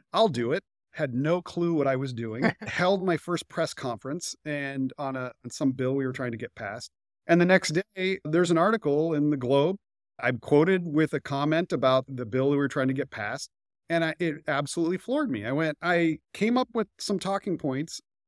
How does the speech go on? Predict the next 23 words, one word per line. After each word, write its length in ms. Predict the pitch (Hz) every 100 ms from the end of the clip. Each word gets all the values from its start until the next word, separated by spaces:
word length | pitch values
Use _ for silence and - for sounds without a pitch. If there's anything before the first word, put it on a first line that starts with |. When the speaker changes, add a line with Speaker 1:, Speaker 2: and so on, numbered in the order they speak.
| _ -
Speaker 1:
We 160 | 147
held 180 | 143 190
a 40 | 220
press 280 | 175 139
conference. 600 | - 139 131 180 214 - - -
I 60 |
talked 260 | 127 185 190
to 60 |
a 40 | 185
reporter, 560 | 160 - 220 180 185 -
and 120 | 160
then 100 | 160
a 40 | -
story 480 | - 196 214 202
showed 280 | 180 - 175
up 100 | 165
the 100 | -
next 260 | 151 151 -
day 440 | 151 190 175 160 - _ _ _
about 360 | 151 139 151 180 -
everything 500 | 156 175 - 180 180
that 120 | 165
I 140 | 156